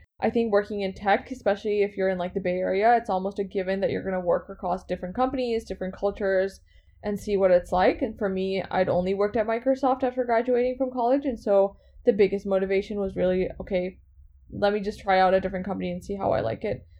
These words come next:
Less about Microsoft, what I was doing there, because it was totally a dream job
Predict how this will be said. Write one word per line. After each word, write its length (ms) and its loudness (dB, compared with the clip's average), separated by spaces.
Less 480 2
about 280 4
Microsoft, 440 -4
what 140 -6
I 60 -2
was 120 -4
doing 220 -6
there, 160 -4
because 240 -10
it 60 -6
was 120 -8
totally 360 2
a 40 -4
dream 280 -8
job 340 -2